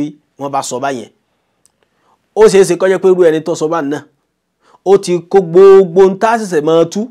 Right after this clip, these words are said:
ó ti ṣe kí ni o? Ó ti kó sínú gbólóhùn tó sọ yẹn. Idhan, kí lè rí rẹ̀?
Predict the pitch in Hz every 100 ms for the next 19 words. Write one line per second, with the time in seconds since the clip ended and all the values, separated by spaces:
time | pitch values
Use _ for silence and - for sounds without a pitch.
0 | _ _ _ _ _ - 131 - 110 117
1 | 110 98 _ _ _ _ _ 110 - -
2 | - 113 - _ _ _ _ _ - 110
3 | 110 98 95 _ _ 113 123 123 98 95
4 | - 87 - _ _ _ _ _ _ _
5 | _ _ _ _ _ _ _ 127 117 104
6 | 151 _ _ _ _ _ _ _ _ _
7 | _ _ _ _ _ 160 165 123 120 113
8 | 98